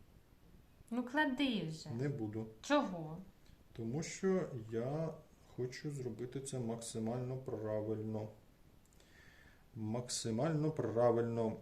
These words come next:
Speaker 2: І тоді, якщо я це буду робити, тоді я, так, якщо я сюди покладу, да. Я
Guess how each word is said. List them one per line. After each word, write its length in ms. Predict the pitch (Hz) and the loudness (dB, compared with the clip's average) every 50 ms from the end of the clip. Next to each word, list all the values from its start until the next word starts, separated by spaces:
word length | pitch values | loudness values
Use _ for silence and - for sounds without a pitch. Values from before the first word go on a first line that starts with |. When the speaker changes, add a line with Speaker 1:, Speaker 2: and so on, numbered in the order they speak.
| - - - | -10 -6 0
Speaker 2:
І 200 | 143 170 202 208 | 0 2 2 0
тоді, 960 | 202 - - 175 170 156 127 110 110 110 113 110 107 107 113 135 156 190 233 226 196 - - - | 0 2 6 6 6 6 6 2 -4 -2 0 0 0 0 0 0 2 2 2 2 -2 -4 -6 -6
якщо 540 | 117 110 117 120 - - - - - 147 139 | -4 -2 -2 -2 -2 -6 -6 -2 0 2 2
я 180 | 123 113 110 | 4 2 2
це 240 | 110 - - 117 113 | 0 0 -2 -2 -2
буду 400 | 104 104 110 110 101 104 104 98 | -2 -2 -4 -4 -2 -2 -2 0
робити, 680 | 98 98 98 98 101 - - - - - - 143 180 185 - - - - - - - - - - - - - - - - - - - | 0 0 0 0 -2 -6 -8 -8 -6 -4 -2 0 0 -2 -4 -8 -18 -20 -20 -20 -20 -20 -20 -20 -20 -20 -20 -20 -20 -20 -20 -2 4
тоді 420 | - 147 147 143 123 113 98 95 - - - - - - - - - - - | 6 6 6 6 4 2 2 2 -2 -6 -12 -18 -20 -20 -20 -20 -20 -14 -12
я, 400 | 113 107 110 117 127 139 151 156 - - - - - - - - - - - - - - - - - - - - - - - - - - - - - - - - - - - - - - - - - - - - - - - - - - - - - - - - - - - - - - - - - | -8 -4 -2 0 2 2 0 0 -2 -6 -14 -20 -20 -20 -20 -20 -20 -20 -20 -20 -20 -20 -20 -20 -20 -20 -20 -20 -20 -20 -20 -20 -20 -20 -20 -20 -20 -20 -20 -20 -20 -20 -20 -20 -20 -20 -20 -20 -20 -20 -20 -20 -20 -20 -20 -20 -20 -20 -20 -20 -20 -20 -20 -20 -20 -20 -20 -20 -20 -20 -20 -8 -4
так, 180 | - 113 98 - 107 | -2 -2 -2 0 -2
якщо 300 | 107 - - - - 117 | -4 -4 -4 -2 0 2
я 140 | 110 104 98 | 2 2 2
сюди 480 | 98 - - 110 104 101 104 101 104 107 - - - - - - - - - - - - - - - - - - | 0 -2 -4 -6 -4 -2 -2 -2 -2 -4 -6 -12 -18 -20 -20 -20 -20 -20 -20 -20 -20 -20 -20 -20 -20 -20 -10 -6
покладу, 640 | - 104 - - 110 107 117 139 165 208 220 220 220 - - | -6 -4 -4 -2 0 0 2 4 4 4 4 2 0 -2 -4
да. 360 | 120 110 107 104 92 90 - - - - - - - - - - - - - - - - - - - - - - - - - - - | 0 4 6 6 6 6 2 -6 -16 -20 -20 -20 -20 -20 -20 -20 -20 -20 -20 -20 -20 -20 -20 -20 -20 -20 -20 -20 -20 -20 -14 -8 -2
Я 360 | 117 127 143 156 160 147 | 0 4 4 4 4 4